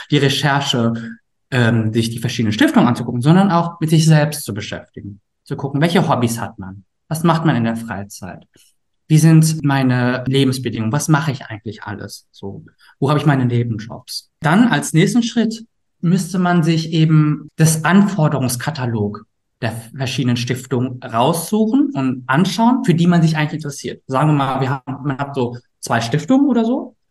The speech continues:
zum, ähm, ne? Und da stehen verschiedene Dinge drin, die eingereicht werden müssen. Sprich, Empfehlungsschreiben, Gutachten,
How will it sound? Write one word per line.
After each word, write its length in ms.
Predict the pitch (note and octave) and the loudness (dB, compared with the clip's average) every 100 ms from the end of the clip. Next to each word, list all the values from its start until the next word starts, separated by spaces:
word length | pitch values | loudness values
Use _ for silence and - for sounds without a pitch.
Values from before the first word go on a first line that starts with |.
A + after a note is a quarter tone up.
| _ | _
zum, 300 | - - - | -8 -8 -8
ähm, 320 | D3 C#3+ C#3 | -4 -2 0
ne? 220 | C#3+ A#3 - - - _ | 2 2 0 -8 -18 _
Und 560 | E3+ E3 E3 D#3+ - | 0 2 2 0 2
da 120 | D#3 | 2
stehen 600 | - - G3+ G3 F#3 - - | 2 4 4 6 2 -4 -4
verschiedene 1080 | D#3+ - - G3+ G#3 G3+ G3 G3 G3 - - _ | -2 -2 0 0 4 4 4 0 -4 -14 -20 _
Dinge 320 | C#3+ F3+ F#3+ | 4 6 6
drin, 320 | E3 D#3 F3+ D#3+ | 4 4 4 2
die 160 | - | 0
eingereicht 560 | C3+ D3 C#3 A#2+ - - | 0 2 2 0 -6 -10
werden 220 | G#2 G2+ | -12 -8
müssen. 440 | G2+ G2+ F#2 F#2+ _ _ _ | -8 -8 -12 -14 _ _ _
Sprich, 640 | - - C#3+ D3 - - | -18 -2 2 2 0 -10
Empfehlungsschreiben, 1400 | G#2+ - - E3 D#3+ D#3 D#3 - C#3 C#3 C3+ C#3 C#3 - _ | -12 -2 2 6 8 6 4 0 -2 -2 -2 -2 -2 -10 _
Gutachten, 1200 | - D#3+ F3 F3 D3 D3 - - C#3 C3+ C3+ C3+ | 2 4 4 2 0 0 -2 -2 0 0 -2 -6